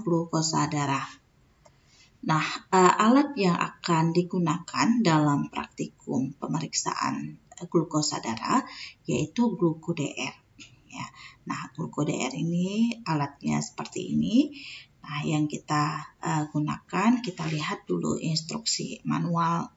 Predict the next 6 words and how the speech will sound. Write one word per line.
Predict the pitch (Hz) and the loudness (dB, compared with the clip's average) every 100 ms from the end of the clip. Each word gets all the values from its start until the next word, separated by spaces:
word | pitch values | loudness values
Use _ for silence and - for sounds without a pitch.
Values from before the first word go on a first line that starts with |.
| 160 | -8
untuk | 151 - _ - | -8 -10 _ -4
gluko | 156 151 - 127 | -4 -2 -6 -6
D | |
R | - - | -6 -4
sendiri. | - 127 131 - - _ - - - - _ _ _ - - _ _ - | -4 -4 -8 -14 -20 _ -20 -20 -20 -20 _ _ _ -18 -18 _ _ 2
Nah, | 160 151 - | 2 2 -6